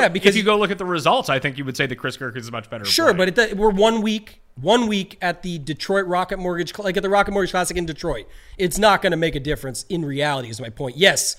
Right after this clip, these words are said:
Speaker 1: Chris Kirk's a better golfer than Adam Svensson. I'm saying you could, you could make arguments for it, but I, I think you could argue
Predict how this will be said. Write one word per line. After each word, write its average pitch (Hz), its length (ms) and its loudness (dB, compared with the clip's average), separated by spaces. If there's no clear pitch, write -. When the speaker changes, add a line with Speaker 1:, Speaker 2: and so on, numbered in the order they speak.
Speaker 1:
Chris 196 160 0
Kirk's 185 240 -2
a 165 40 -4
better 156 180 -2
golfer 123 420 -4
than 165 120 0
Adam 147 220 0
Svensson. 123 440 -4
I'm 156 140 -4
saying 147 440 -2
you 175 140 -6
could, 202 260 4
you 208 80 0
could 226 120 -2
make 208 140 4
arguments 165 400 0
for 147 120 -4
it, - 20 -12
but 147 80 -2
I, 151 60 2
I 160 160 -4
think 160 120 -4
you 160 60 -8
could 147 100 -6
argue 147 240 -2